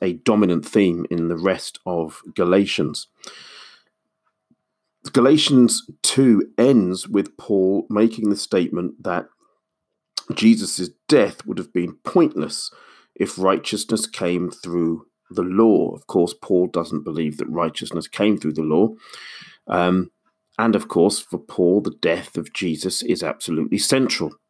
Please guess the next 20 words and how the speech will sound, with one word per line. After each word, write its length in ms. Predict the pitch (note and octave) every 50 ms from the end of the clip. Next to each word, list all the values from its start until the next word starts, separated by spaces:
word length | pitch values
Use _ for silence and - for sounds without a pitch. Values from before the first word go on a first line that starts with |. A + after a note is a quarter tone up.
| - _
And 140 | - F2+ D#2+
hence, 560 | D2 - - G2 F#2 G2+ G2+ - - - - - - - - - - - - _ _ _ _ _
Galatians 540 | - A2 F#2 F2+ F2 E2+ - - G2 E2+ -
three 300 | - - F2 E2 D#2+ E2
verse 360 | E2 D2 F2 F2 F2+ - -
one 340 | - C3 C3 B2+ G2 F2+ F2
reads, 360 | E2+ F2+ F#2 F2+ F2+ F2+ - - -
"You 100 | G2+ F#2+
foolish 560 | - - - - C3+ C3 B2+ A#2+ G#2 G#2+ -
Galatians, 640 | - G#2 F2+ E2 E2 D#2+ - - F2+ F#2 E2+ - - -
who 180 | - A2 G#2+
has 200 | F#2 F2+ F#2 -
bewitched 640 | - _ - G2+ G2+ G2+ C3 D3+ D3 - - - - -
you? 160 | D2+ D#2 D#2
Before 500 | - F2+ D#2+ - - G#2+ A2+ A#2+ A#2+ A2+
whose 300 | G2+ G2+ A2+ G#2+ - F2+
eyes 320 | D#2+ D#2 F2+ G#2 G#2+ G#2+
Jesus 400 | - - F#2+ F2+ F2+ - - -
Christ 480 | - - - - D2 D2 - - - - _ _ _ _ -
was 180 | G#2+ G#2+ A3